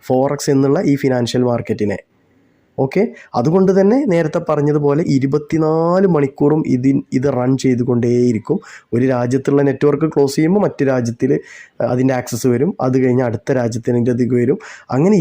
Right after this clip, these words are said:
ഇരുപത്തിനാല് മണിക്കൂറും ഇതെന്താണ്? ഇത് ഈ spread all over the globe within no central location. അതാണ് കാര്യം.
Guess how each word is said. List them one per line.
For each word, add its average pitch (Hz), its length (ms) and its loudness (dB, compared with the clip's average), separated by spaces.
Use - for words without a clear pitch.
ഇരുപത്തിനാല് 139 840 0
മണിക്കൂറും 127 480 0
ഇതെന്താണ്? 123 420 0
ഇത് 165 120 2
ഈ 123 100 2
spread 180 280 -4
all 180 180 2
over 156 180 2
the 143 160 -2
globe 143 360 4
within 147 340 0
no 151 140 2
central 139 400 0
location. 123 480 -6
അതാണ് 147 300 0
കാര്യം. 110 260 -2